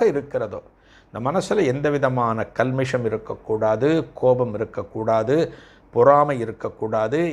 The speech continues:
எரிச்சல் இருக்கக்கூடாது, மற்றவர்களின் வசதியை பார்த்து நாம் ஏக்கப்படக்கூடாது, நமக்கு என்ன கிடைக்கிறதோ அதுதான் நமக்கு என்று எண்ணக்கூடிய மனம்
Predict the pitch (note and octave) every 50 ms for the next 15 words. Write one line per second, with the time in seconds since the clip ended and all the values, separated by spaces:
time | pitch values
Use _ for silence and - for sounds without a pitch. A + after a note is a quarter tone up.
0 | A2 A#2+ B2+ C3+ E3 F#3 F3 - - F3+ D#3 B2+ B2 A2 - - G#2 - - A2+
1 | A2+ A2+ A2+ A2+ C3+ E3+ F#3+ F#3 - - - - - B2+ C#3 C3+ - - F#3 F3+
2 | E3+ D#3+ D#3+ D#3+ D#3 C#3 A#2 G#2+ A#2 A#2 - F3 E3 F3 E3+ E3 D3+ C3+ - -
3 | D3 D#3+ F3 F3+ F3+ - F#3+ E3 C#3+ C3+ A#2 G#2 F#2+ A2+ C#3 D#3+ D#3 - E3 C#3
4 | B2+ - B2+ B2 A2+ - - A2+ A#2 A#2+ A2+ G#2+ G#2 C#3 F3+ F#3 - - - -
5 | - A#2 C3 E3 G3 G3 G3 - F#3+ D#3+ C3 D3 F3+ G#3+ A#3 A#3 - D#3 C#3 E3
6 | E3+ E3 - F#3+ F3+ F3+ G#3 C4+ C4 C4+ - B2+ C#3 D#3+ D#3+ D#3 F3+ G3+ A3 G3
7 | D3+ C#3+ C#3+ D3 C3 - - - D#3 D3+ A#2+ - - - - _ _ - - B2+
8 | C3+ C3 B2 A#2 A2 A2+ C3 D#3 F3 F3+ F3 - - C#3+ C3+ B2 A#2+ A2 A2 G2+
9 | F#2+ F2 F#2 A#2 D3+ F3+ D#3+ B2 A2